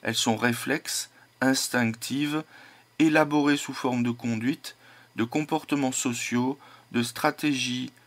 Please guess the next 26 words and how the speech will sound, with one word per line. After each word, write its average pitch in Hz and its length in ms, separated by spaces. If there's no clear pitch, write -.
de 143 120
langage. 135 840
Le 110 120
domaine 143 380
des 175 100
réponses 147 480
motrices 135 640
est 120 120
lui 143 160
aussi 185 300
l'objet 143 320
de 131 100
perception 127 1000
et 120 100
d'appréhension 135 760
par 175 240
l'individu, 131 680
d'où 147 480
une 120 160
connaissance 147 680
de 123 100
soi 120 540
et 156 100
de 147 100
ses 147 180
capacités 123 680